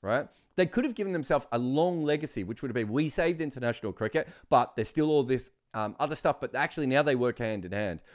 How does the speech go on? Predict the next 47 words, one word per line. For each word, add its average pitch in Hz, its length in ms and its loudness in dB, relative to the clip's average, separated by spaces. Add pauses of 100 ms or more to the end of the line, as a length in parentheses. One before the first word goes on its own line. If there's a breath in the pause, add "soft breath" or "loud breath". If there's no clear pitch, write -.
(160 soft breath)
Whereas 139 300 4 (400)
as 185 240 4
we're 180 200 6
going, 135 580 6 (500 soft breath)
I 135 60 2
think 143 160 -2
the 139 120 0
I 190 100 6
P 185 160 0
L 131 120 4
will 110 140 -4
expand. 101 500 -4
I 110 80 -4
think 110 180 -8
one 160 220 0
of 165 100 -2
the 131 120 2
other 117 380 2
overseas 117 480 0
leagues 101 260 -4
will 104 80 -4
probably 117 460 -4
take 98 240 -8
off 92 160 -6
to 95 100 -10
a 85 40 -10
fairly 101 340 -4
big 90 300 -6
amount. 90 340 -4 (240 soft breath)
Who 151 160 2
knows 139 200 2
what 98 120 -4
will 87 80 -6
happen 98 240 -4
with, 92 320 -8
with 101 160 -8
something 92 260 -6
like 82 160 -8
the - 80 -16
Saudi, 92 560 -4
um, 85 300 -8 (180)
situation. 98 640 -8 (340 soft breath)
And 131 200 0
so 127 180 4
cricket 160 340 0
will 113 140 -6
become 98 400 -2